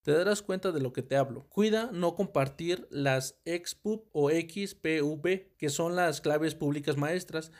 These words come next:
que se utilizan para ver todos los movimientos de entrada y salida de tu cartera. Todos los Bitcoin que hayas recibido y l-, los que hayas gastado,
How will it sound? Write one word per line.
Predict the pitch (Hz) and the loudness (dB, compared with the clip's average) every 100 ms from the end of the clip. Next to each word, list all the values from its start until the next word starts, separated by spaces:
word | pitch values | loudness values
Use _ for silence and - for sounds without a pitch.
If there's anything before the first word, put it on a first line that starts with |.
| _ | _
que | - | -8
se | 139 | -4
utilizan | 143 143 156 156 196 196 | -4 -2 -4 -2 -2 -4
para | - 139 131 | 0 2 2
ver | 135 175 | 4 2
todos | 185 180 190 202 | 2 0 0 0
los | 165 | -2
movimientos | 143 131 135 156 170 160 185 | -2 -2 -2 -2 -6 -4 -4
de | 160 | -4
entrada | 135 139 147 | -2 0 0
y | 143 | 0
salida | 147 143 160 160 | -2 -2 0 0
de | 135 | -2
tu | 127 | -4
cartera. | - 127 190 185 175 - | -4 -2 0 -2 -4 0
Todos | 160 185 | 2 4
los | 175 143 | 2 0
Bitcoin | 143 143 165 165 | -4 -2 -4 -2
que | 156 | -2
hayas | 156 170 165 | 0 0 0
recibido | 180 196 180 170 147 - | -2 -2 -4 -2 -2 -4
y | 139 | -4
l-, | 127 120 | -4 -4
los | 135 127 | -6 -6
que | 139 | -2
hayas | 135 156 165 | -2 -2 -2
gastado, | 185 185 170 160 185 | -4 0 -2 -2 -6